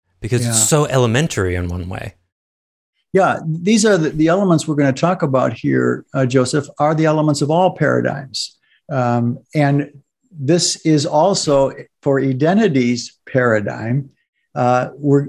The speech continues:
Speaker 2: we could take, we could sift through, pour through, um, uh, the paradigm of identity, a paradigm of identity through all these nine elements.
Speaker 1: Yeah.
Speaker 2: So it applies to all paradigms, uh,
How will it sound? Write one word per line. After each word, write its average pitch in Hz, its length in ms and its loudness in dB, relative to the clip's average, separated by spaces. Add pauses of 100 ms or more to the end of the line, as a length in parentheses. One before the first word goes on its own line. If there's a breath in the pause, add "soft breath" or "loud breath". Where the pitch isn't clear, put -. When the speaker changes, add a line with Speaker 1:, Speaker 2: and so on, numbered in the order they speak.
(140)
Speaker 2:
we 147 180 4
could 147 240 -2
take, 156 480 -2
we 156 100 4
could 151 200 0
sift - 680 0
through, 170 460 2
pour 165 360 0
through, 151 580 -2 (460 loud breath)
um, 135 360 0
uh, 131 260 2
the 131 300 0
paradigm 156 440 0
of 135 100 0
identity, 135 880 0
a 143 60 -6
paradigm 147 480 0
of 131 140 0
identity 131 720 2
through 202 420 2
all 139 280 2
these 139 240 -2
nine 131 280 0
elements. 131 760 -2
Speaker 1:
Yeah. 104 160 -12
Speaker 2:
So 151 200 0
it 147 60 0
applies 175 400 0
to 160 100 -2
all 202 280 0
paradigms, 139 760 -2
uh, 135 340 -2